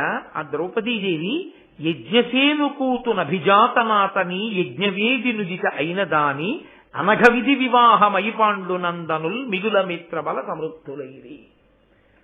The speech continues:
ఆయన అన్నాడు, "ఆవిడ యాజ్ఞసేని, యజ్ఞగుండము నుండి పుట్టింది, కారణజన్మురాలు,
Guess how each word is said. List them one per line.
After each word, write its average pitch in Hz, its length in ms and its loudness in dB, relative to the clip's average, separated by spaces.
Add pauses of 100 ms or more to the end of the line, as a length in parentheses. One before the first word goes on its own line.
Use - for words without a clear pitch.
(160)
ఆయన 180 200 -10
అన్నాడు, 180 680 -4 (600)
"ఆవిడ 170 200 -4
యాజ్ఞసేని, 139 1000 -4 (920)
యజ్ఞగుండము 202 760 0
నుండి 175 260 -6
పుట్టింది, - 500 -16 (300)
కారణజన్మురాలు, 127 960 -8